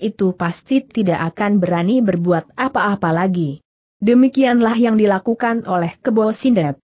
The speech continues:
Setiap hari apabila ia berada di dalam sarangnya itu, selalu menakut-nakuti, membentak-bentak, memukul dan apa saja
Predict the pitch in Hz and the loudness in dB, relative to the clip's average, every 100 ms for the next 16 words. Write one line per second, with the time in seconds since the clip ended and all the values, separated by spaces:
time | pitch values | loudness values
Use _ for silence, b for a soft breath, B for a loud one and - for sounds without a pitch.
0 | _ _ _ - 190 185 208 262 - 214 | _ _ _ -6 -4 0 2 2 -2 -4
1 | 190 226 240 220 208 190 185 202 208 214 | 0 0 -2 -2 0 0 0 0 0 0
2 | 165 160 175 190 214 233 247 214 185 180 | 0 -2 -2 0 0 0 0 0 2 2
3 | 175 175 - 185 240 226 180 - 220 - | 0 -4 -4 -2 0 0 -2 -4 -6 -2
4 | 214 214 - - - 247 233 254 262 240 | -2 -2 -6 -6 0 2 4 4 4 2
5 | 208 190 285 285 214 240 262 190 - 208 | 0 -2 -4 -4 -2 -4 -2 -4 0 0
6 | 262 285 _ 190 180 190 214 311 - 226 | 0 -4 _ 0 2 2 0 -4 0 0
7 | 208 214 226 - _ 208 208 208 247 269 | 0 -2 -4 -8 _ 0 2 4 2 2
8 | 269 254 220 214 208 311 190 170 233 208 | 2 2 2 0 -2 -4 -4 -2 0 2
9 | 220 | 2